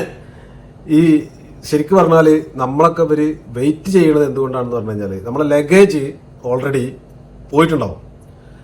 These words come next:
അപ്പോൾ നമ്മൾ ലഗേജ് വീണ്ടും അവർ അവിടുന്ന് ലോഡ് ചെയ്ത് ഇങ്ങോട്ട് പുറത്തേക്ക് എടുക്കേണ്ട ഒരു കാര്യം ആലോചിച്ചിട്ടാണ് ശരിക്ക് പറഞ്ഞാൽ ഈ,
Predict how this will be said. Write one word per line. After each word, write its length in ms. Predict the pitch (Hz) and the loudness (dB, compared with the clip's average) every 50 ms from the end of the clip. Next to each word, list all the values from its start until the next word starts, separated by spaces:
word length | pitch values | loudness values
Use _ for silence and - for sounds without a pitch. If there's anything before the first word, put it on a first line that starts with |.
| - - | -10 -6
അപ്പോൾ 140 | - 147 175 170 | -4 0 2 2
നമ്മൾ 160 | 165 165 180 180 175 160 151 | 2 2 2 0 0 0 0
ലഗേജ് 440 | 147 143 139 151 165 175 170 185 202 170 147 | -2 0 0 -2 -2 -2 0 -2 -4 -4 -4
വീണ്ടും 300 | 143 147 156 156 180 185 - - - | -4 -4 -4 -2 -4 -4 -4 -6 -6
അവർ 140 | 131 131 139 147 156 - - | -6 -6 -4 -6 -6 -6 -8
അവിടുന്ന് 340 | 117 117 123 123 127 131 139 143 143 - - - - 117 | -10 -10 -10 -10 -10 -10 -10 -12 -14 -16 -20 -20 -12 -10
ലോഡ് 220 | 113 110 117 123 131 | -6 -6 -4 -4 -4
ചെയ്ത് 140 | 135 123 127 | -4 -4 -6
ഇങ്ങോട്ട് 220 | 123 123 117 113 107 - - | -6 -8 -10 -10 -12 -12 -10
പുറത്തേക്ക് 360 | 113 107 107 - 143 - - 135 | -10 -10 -10 -12 -14 -12 -12 -12
എടുക്കേണ്ട 300 | 117 - - 123 123 123 135 135 - 117 | -10 -10 -10 -8 -8 -8 -8 -8 -8 -10
ഒരു 100 | 113 117 - 113 | -10 -10 -10 -8
കാര്യം 280 | 110 107 113 127 131 127 113 113 | -8 -6 -6 -8 -8 -8 -8 -6
ആലോചിച്ചിട്ടാണ് 800 | 120 127 139 147 147 156 151 - - - - 135 120 120 135 156 170 - - - - | -4 -4 -2 -2 -2 -2 -4 -4 -6 -8 -6 -4 -4 -4 -4 -6 -8 -12 -16 -16 -12
ശരിക്ക് 360 | 127 123 127 127 - - 214 202 | -10 -10 -10 -10 -8 -2 0 2
പറഞ്ഞാൽ 300 | 190 156 143 147 143 139 151 180 180 - - - - - - - - - - - - - - - - - 135 | 2 2 2 0 0 0 -2 -4 -6 -8 -16 -20 -20 -20 -20 -20 -20 -20 -20 -20 -20 -20 -20 -20 -16 -10 -6
ഈ, 20 | 135 | -4